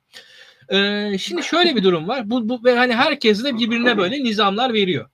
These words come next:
Bu, bu, bu iş, hani bu işin doğası bu zaten yani. Bir yandan hani küçümsedim ama <laughs>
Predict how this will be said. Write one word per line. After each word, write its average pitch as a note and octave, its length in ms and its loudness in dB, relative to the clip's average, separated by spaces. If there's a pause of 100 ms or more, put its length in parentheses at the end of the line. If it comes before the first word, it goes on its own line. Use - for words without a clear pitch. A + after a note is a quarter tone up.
Bu, G3 140 -10
bu, G#3 120 -8
bu B3+ 140 -2
iş, - 200 -4
hani A#3 240 2
bu D#4+ 100 2
işin B3+ 180 0
doğası A#3+ 340 6
bu B3+ 60 0
zaten D3+ 320 2
yani. C3+ 220 0
Bir F#3+ 40 4
yandan F#3+ 280 4
hani F#3 140 0
küçümsedim A#3 440 0
ama G#3 240 4 (140)
<laughs> A3+ 100 2